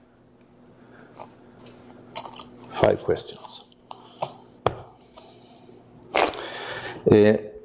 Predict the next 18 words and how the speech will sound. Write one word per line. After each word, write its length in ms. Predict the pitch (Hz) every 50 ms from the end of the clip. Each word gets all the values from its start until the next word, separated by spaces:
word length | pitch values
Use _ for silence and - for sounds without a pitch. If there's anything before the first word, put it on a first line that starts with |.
| - - -
I 100 | 113 113
go 280 | 110 107 110 139 147 147
through 200 | - - 113 110
the 60 | 110
pack 300 | - 107 104 87 - -
like 240 | 104 101 - - -
this, 480 | 120 131 143 139 - - - - - -
and 220 | 113 107 107 107 -
I 220 | 110 113 110 113
say, 800 | 107 - - - - - - 139 139 151 156 165 170 170 170 170
"I 120 | 156 143 139
think 480 | - - - - 185 190 196 185 -
your 180 | 147 135 139 135
card 440 | 139 - 127 117 110 110 110 110 - -
is, 460 | 113 110 104 - - - - - -
um, 380 | 113 107 107 107 107 107 107 104 - - - - _ _ _ _ _ _ _ _ _ _ _ _ _ _ _ - - - _ _ _ -
a 60 | 113
club." 640 | - - 117 117 120 156 175 127 104 104 98 - -